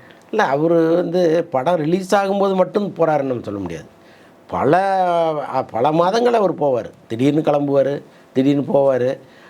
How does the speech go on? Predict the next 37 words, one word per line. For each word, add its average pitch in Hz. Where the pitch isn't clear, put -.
அந்த 156
படம் 233
ரிலீஸுக்கும் 240
அதுக்கும் 170
சம்மந்தம் 156
கிடையாது. 104
ஆனால் 240
ச-, 139
சில 127
நேரங்களில் 226
முக்கியமா 180
படம் 175
ரிலீஸ் 165
ஆகும்போது 170
போயிருக்காரு. 151
இந்த 226
முறை 247
இப்ப 190
நடுவுல 202
வந்து 190
இந்த 185
கொரோனாலாம் 175
வந்தது, 160
அதனால 160
அவரால 156
போக 151
முடியாம 147
இருந்துச்சு. 135
இப்ப 127
அண்ணாத்த 139
டைம்லாம் 135
கொரோனா, 127
அதனால 127
போகல. 104
இப்போ 254
அவர் 220
போயிருக்கிறாரு. 165